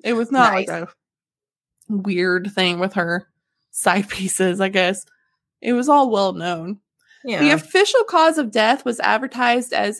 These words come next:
Speaker 1: hemorrhoidal colic. And
Speaker 2: That, that, oh, okay.
Speaker 1: Yeah, and it became, like, a joke because it was, like, an absurd diagnosis. And then it became a popular euphemism for assassination.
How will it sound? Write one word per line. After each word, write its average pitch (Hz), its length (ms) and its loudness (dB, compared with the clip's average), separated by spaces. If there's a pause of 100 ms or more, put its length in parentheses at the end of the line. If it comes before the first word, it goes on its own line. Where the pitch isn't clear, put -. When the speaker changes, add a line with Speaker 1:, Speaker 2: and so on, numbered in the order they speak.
Speaker 1:
hemorrhoidal 277 1000 0
colic. - 720 -4 (440)
And 233 540 0 (100)
Speaker 2:
That, 208 320 2 (380)
that, 220 380 2 (100)
oh, 190 600 6
okay. 202 400 2 (160)
Speaker 1:
Yeah, 233 540 2
and 233 140 0
it 233 80 -2
became, 311 360 -2
like, 302 200 0
a 226 80 0
joke 190 680 -4
because 233 340 0
it 233 120 2
was, 247 200 0
like, 254 260 -2
an 240 120 -2
absurd 220 640 -2
diagnosis. 208 1080 0 (280)
And 254 200 2
then 277 120 2
it 254 140 -2
became 277 300 0
a 277 100 0
popular 285 360 0
euphemism 254 720 -4
for 226 180 0
assassination. 262 840 -2